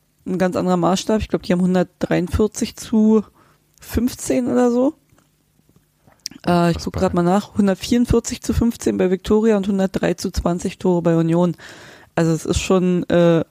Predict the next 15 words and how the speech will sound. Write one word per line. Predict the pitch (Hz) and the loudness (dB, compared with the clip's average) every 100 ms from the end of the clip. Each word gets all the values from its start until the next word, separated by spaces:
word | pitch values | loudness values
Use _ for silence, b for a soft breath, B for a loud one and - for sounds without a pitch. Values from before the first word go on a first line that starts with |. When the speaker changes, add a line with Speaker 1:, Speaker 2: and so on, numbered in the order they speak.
| - | -4
Speaker 1:
ordentlich, | - 180 202 180 151 - | 0 2 0 0 -2 0
ne? | 165 185 | 0 0
Fünfmal | - 180 175 180 | -2 -4 0 0
so | 170 | 0
viele | - 175 | 0 0
Tore, | - 185 175 175 | 2 0 2 0
wie | 175 | 0
sie | 180 175 165 | 0 2 0
gefangen | - 170 170 175 | -4 -4 -2 -2
haben. | 196 202 208 B B B B _ _ _ _ _ _ _ _ - | -2 -2 -6 B B B B _ _ _ _ _ _ _ _ -6
Muss | 170 - | -4 -2
man | |
erstmal | 185 - 180 | -4 -2 0
machen. | 180 160 165 - _ _ _ _ _ - | 0 -2 -8 -14 _ _ _ _ _ -6
Speaker 2:
Ja. | 98 87 82 82 | -2 0 0 0